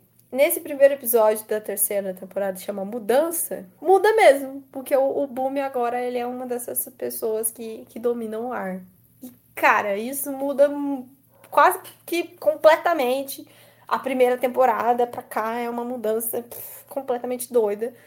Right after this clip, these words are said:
Eu adoro esse primeiro, ele, esse primeiro episódio, porque ele já define quase que o tom inteiro da terceira temporada,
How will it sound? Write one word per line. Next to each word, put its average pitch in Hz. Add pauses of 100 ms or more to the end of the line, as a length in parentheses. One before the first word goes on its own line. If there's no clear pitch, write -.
(200)
Eu 247
adoro 226
esse 233
primeiro, 226
ele, 208
esse 220
primeiro 214
episódio, 202
porque 247
ele 226
já 254
define 254
quase 277
que -
o 294
tom 277
inteiro 269
da 233
terceira 226
temporada, 226